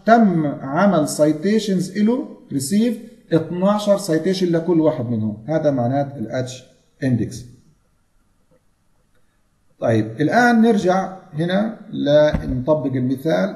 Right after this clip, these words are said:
ونشوف إيش ممكن إحنا نلاقي. نرجع للمثال تبعنا هنا. أنا معني بالdiarrheal diseases in children. طيب ممتاز. آه، أنا بدي أشوف، آه،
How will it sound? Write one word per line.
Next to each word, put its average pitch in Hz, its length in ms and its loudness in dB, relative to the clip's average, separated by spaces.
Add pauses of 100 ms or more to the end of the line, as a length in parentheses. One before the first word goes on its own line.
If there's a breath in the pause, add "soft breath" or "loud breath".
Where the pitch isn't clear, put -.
ونشوف 180 520 -4
إيش 151 180 -6
ممكن 165 360 -6
إحنا 139 460 -8
نلاقي. 120 400 -4 (140)
نرجع 214 280 2
للمثال 165 440 -2
تبعنا 170 400 -4
هنا. 214 480 -4 (1040)
أنا 165 200 2
معني 156 400 2
بالdiarrheal 143 720 2 (100)
diseases 139 480 0
in 139 280 -2
children. 180 340 -2 (360)
طيب 165 320 -2
ممتاز. 160 540 -2 (240)
آه، 139 580 -2
أنا 170 300 -2
بدي 180 200 -2
أشوف، 247 280 -4
آه، 165 400 -6